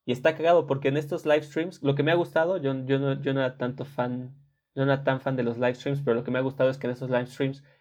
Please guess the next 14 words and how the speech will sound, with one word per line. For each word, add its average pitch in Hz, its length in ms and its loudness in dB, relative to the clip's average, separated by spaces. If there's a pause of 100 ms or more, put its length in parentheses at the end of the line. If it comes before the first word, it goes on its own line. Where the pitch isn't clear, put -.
(100)
pues 143 160 2
hay 147 80 8
interacción 139 400 2
con 139 160 0
el 113 80 0
artista, 120 480 -4
¿no? 131 220 -8 (120)
Cosa 190 220 4
que 147 80 0
nunca 147 260 0
pasaría 131 240 0
en 139 80 0
un 147 60 -4
concierto 143 720 4